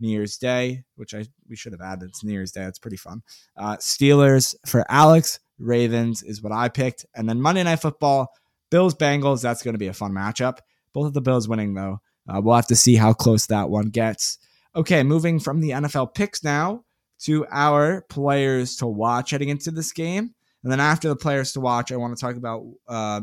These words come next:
you know, our final thoughts, obviously, but I do wanna talk about Adoree Jackson 'cause I think that is a really big deal for this Giants team, and I'll explain why later. But our players to watch first, I'll start out with mine for the Colts. It's gonna be Zaire Franklin.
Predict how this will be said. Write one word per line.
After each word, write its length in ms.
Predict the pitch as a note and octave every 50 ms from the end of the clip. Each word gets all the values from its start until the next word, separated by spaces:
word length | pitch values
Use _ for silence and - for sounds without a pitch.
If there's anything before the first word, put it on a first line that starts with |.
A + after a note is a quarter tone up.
| G#2+
you 100 | A#2+ A#2+
know, 80 | A2+ A2
our 200 | G#2+ G#2+ A2 A2+
final 320 | - - A#2+ A#2 A#2 A2
thoughts, 340 | G#2 - A#2 A2 G#2 G2+ -
obviously, 400 | A2 G#2 G2+ G#2 G2+ - G#2+ G#2+
but 220 | G2 G#2 - - - _ - _ _ _ _ -
I 100 | A2 A#2
do 140 | B2 C#3 C#3+
wanna 180 | C3 A#2+ A#2+
talk 220 | A2 - A#2 A#2 A2+
about 140 | A2+ G#2
Adoree 280 | G2 G2 G#2 G#2 G#2 G2+
Jackson 380 | G2 G#2+ G2 G2 G2 - G#2+ G2+
'cause 120 | - G#2+
I 60 | G#2
think 180 | G2+ G#2+ G#2+ G#2
that 160 | G#2 G2+ G2
is 140 | G2+ F#2+ G2+
a 60 | F#2+ G2 G#2+
really 260 | A2 A2 G#2+ G#2 G2+
big 200 | F#2 G2 G2 F#2
deal 180 | - G2+ G2
for 120 | F#2+ - F#2+
this 140 | G2 G2 -
Giants 360 | - G2 F#2+ F#2+ F#2+ F#2+ -
team, 180 | - G2+ G2+
and 80 | G2 G2
I'll 80 | F#2+ G2
explain 320 | F#2+ - - G#2+ G2+ G2
why 180 | F#2+ F#2+ F#2+ F#2
later. 400 | F#2+ G2 F#2+ F#2 F2+ F2 F2+ _ _ _ _ _ _ _ _ _
But 100 | - B2
our 140 | A#2+ B2 B2+
players 320 | - - D#3+ D3+ D3+ D3
to 80 | - D3+
watch 280 | C#3 B2+ B2 B2 -
first, 400 | - - D3 D#3 F3 G3+ G#3 -
I'll 100 | D3+ C#3
start 200 | C3 - D3 C#3
out 100 | B2+ A#2+
with 140 | A#2 A#2+ -
mine 220 | B2+ A#2+ B2 B2+ B2
for 120 | - -
the 80 | G#2 G#2+
Colts. 440 | - - C3+ D#3 G3+ A3 - - - - _ - - _
It's 100 | _ -
gonna 140 | - F3 E3+
be 140 | E3 E3 D3+
Zaire 380 | C#3 D3 C#3 C#3 C#3+ C#3 C3+
Franklin. 720 | C3 - - D3 D3 D#3+ E3+ - F#3+ G3+ G#3+ A3 A3 G#3+